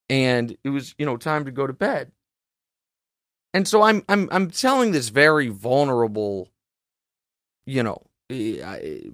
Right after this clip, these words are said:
potentially people are tuning in right now. They're like, "Oh, Nick's on talking about the Chiefs loss. Ah," and I'm damn near crying.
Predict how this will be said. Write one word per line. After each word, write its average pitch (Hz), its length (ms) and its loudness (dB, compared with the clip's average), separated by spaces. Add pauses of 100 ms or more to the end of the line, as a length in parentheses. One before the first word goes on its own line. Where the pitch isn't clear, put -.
(120)
potentially 135 760 -2
people 123 340 -6
are 104 60 -8
tuning 127 380 -4
in 127 120 -2
right 113 180 -4
now. 120 100 -6
They're 135 100 -6
like, 160 160 -8
"Oh, 165 140 -2
Nick's 165 280 -6
on 156 140 -4
talking 156 220 -6
about 151 120 -4
the 147 60 -12
Chiefs 170 340 -10
loss. 143 280 -8
Ah," 151 300 -6
and 135 140 -6
I'm 120 280 -6
damn 123 240 -6
near 107 120 -8
crying. 143 440 -6